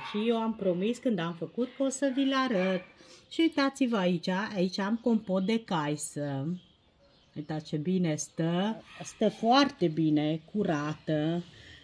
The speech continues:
nu are nimic și este o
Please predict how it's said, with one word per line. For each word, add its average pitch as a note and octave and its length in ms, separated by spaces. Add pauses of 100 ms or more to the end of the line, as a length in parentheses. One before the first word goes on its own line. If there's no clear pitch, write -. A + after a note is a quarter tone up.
(320)
nu G#3 460
are F#3 260
nimic F3 480
și A#3+ 800
este F#3+ 760
o F#3 320